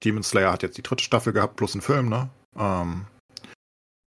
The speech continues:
die ist, äh, das sind jetzt schon drei Staffeln. Attack on Titan ist jetzt gerade gestern fertig geworden übrigens mit dem finalen Film nach, was weiß ich, über zehn Jahren. Ähm, oder My Hero Academia ist in der fünften Staffel und das sind auch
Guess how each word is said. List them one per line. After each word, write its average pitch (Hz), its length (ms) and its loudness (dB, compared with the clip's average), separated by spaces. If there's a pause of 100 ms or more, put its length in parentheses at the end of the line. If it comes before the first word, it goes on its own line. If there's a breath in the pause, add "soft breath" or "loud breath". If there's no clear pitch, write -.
(280)
die 110 100 4
ist, - 240 -4
äh, 107 120 -4
das - 300 -2
sind 92 80 0
jetzt 76 120 -2
schon - 100 -6
drei 113 240 4
Staffeln. 98 460 0
Attack 92 200 -2
on 95 80 -4
Titan 107 220 0
ist 101 120 -2
jetzt 107 120 -2
gerade 107 220 2
gestern 113 240 2
fertig 113 280 2
geworden 101 300 0
übrigens 104 440 -4
mit 101 100 -6
dem 98 180 -4
finalen 98 380 0
Film 117 400 2
nach, 92 380 -4
was 90 100 -2
weiß 92 120 -4
ich, 104 100 -4
über 101 160 2
zehn 110 180 0
Jahren. 123 300 2 (600 loud breath)
Ähm, 107 640 4 (600)
oder 90 360 2
My 92 120 2
Hero 104 200 2
Academia 104 420 2
ist 98 100 -2
in 98 60 -6
der 92 100 -8
fünften 127 400 0
Staffel 107 680 2
und 101 180 -10
das 98 80 -4
sind 95 100 -2
auch - 240 -8